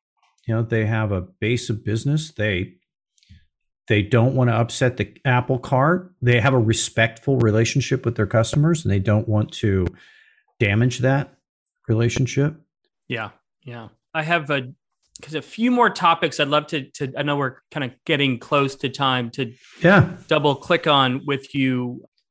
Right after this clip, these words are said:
Speaker 2: You mentioned earlier that you're writing a book. Can you tell us a little bit about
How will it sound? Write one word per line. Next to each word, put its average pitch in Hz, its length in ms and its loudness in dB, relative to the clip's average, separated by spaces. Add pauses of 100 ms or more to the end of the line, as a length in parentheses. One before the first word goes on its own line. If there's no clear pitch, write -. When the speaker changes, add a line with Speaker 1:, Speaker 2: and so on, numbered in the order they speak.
(180)
Speaker 2:
You 160 220 0
mentioned 220 420 0
earlier 131 540 -2 (180)
that 139 140 -4
you're 139 140 -4
writing 135 320 0
a 123 40 -6
book. 113 600 -12 (760)
Can 156 120 -4
you 165 120 -2
tell 185 280 0
us 202 140 -4
a 208 40 -2
little 165 220 0
bit 165 120 0
about 135 600 2